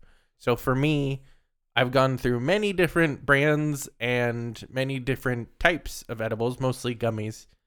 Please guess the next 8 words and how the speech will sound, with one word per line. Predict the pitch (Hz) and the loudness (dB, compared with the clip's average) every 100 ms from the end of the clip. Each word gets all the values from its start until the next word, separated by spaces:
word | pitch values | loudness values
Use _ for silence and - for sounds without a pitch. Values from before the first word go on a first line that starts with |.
| _ _ _ _ - | _ _ _ _ 0
to | |
the | 123 | 0
point | 120 127 127 123 | 2 2 2 2
of | 110 117 | -2 0
where | 120 117 | 2 4
I've | 117 127 120 | 6 4 4
found | - 123 123 120 120 - - _ | 2 4 4 2 -2 -10 -18 _
now | 117 113 113 110 107 | -6 -2 -2 -2 -4